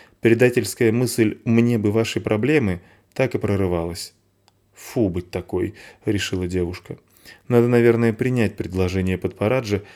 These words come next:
а там будь что будет». «Будь что будет», снова включилась Фаль. «Хотя из имущества у меня теперь только уши, ходули и неотразимое обаяние. Жизнь продолжается, подружка.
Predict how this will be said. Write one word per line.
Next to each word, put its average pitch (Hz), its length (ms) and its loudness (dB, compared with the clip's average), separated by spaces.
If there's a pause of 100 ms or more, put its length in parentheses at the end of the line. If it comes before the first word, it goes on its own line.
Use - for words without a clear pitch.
(140)
а 104 140 -4
там 113 340 -2 (100)
будь 101 200 -2
что - 200 -6
будет». 85 380 -6 (720)
«Будь 208 160 4
что - 240 0
будет», 202 400 0 (160)
снова 107 320 0
включилась 98 560 -4
Фаль. 87 280 -8 (440)
«Хотя 175 320 2
из 190 140 6
имущества 185 480 2
у 165 60 2
меня 170 180 2
теперь 170 240 0
только 170 300 4
уши, 175 460 0
ходули 160 460 0
и 147 140 0
неотразимое 151 800 0
обаяние. 147 680 2
Жизнь 160 500 0 (180)
продолжается, 131 840 0
подружка. 110 600 -2